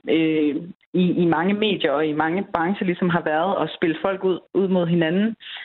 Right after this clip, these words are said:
Øh, vi havde for nylig en artikel i, i Gaffa, hvor vi, øh, så tilbage på halvfemsernes musik, hvor at eksemplet med for eksempel Britney Spears og Christina Aguilera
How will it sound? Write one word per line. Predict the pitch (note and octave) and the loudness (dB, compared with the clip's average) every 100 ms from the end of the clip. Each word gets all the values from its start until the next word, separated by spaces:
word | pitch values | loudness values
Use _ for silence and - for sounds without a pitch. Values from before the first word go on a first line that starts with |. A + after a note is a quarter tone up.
| - - F#3+ | -18 -4 2
Øh, | F3+ E3+ | 2 2
vi | D#3+ | 2
havde | F#3 G3+ - | 2 0 -2
for | |
nylig | F3 G3+ A3 | -2 2 4
en | F#3+ E3 F3 | 2 0 -2
artikel | E3+ - F#3+ G3+ | -4 -2 0 2
i, | F3 D#3 D#3 D#3+ | 2 2 2 0
i | |
Gaffa, | - D#3+ F3+ | 0 0 0
hvor | F#3+ E3+ | 0 0
vi, | D#3 - | -2 -4
øh, | - E3 D#3+ | 0 2 2
så | - E3+ | -2 -4
tilbage | - D#3 F3 - | -2 -2 -2 0
på | E3+ D#3+ - - - - - | -2 -2 -10 -20 -20 -8 -2
halvfemsernes | F3+ - F#3+ - E3 D#3 - - - | -2 -2 -4 -2 0 0 -4 -10 -4
musik, | E3 D#3+ - A3 - - | 0 0 0 -2 -4 -4
hvor | D#3+ - | -2 0
at | C#3+ - - - - - _ - | -2 -4 -16 -20 -20 -20 _ -4
eksemplet | F3+ - G#3 E3 E3 | -2 0 0 2 2
med | E3+ F#3 F#3+ - _ - | 2 0 -2 -8 _ -4
for | |
eksempel | E3+ F#3 D#3+ | -2 0 0
Britney | F3+ D#3 E3 | 0 -2 -2
Spears | - F3 F3+ | 0 0 0
og | F#3 | -4
Christina | F3 E3 D#3+ | -2 0 2
Aguilera | D3+ D#3 D#3+ E3+ | 2 2 2 0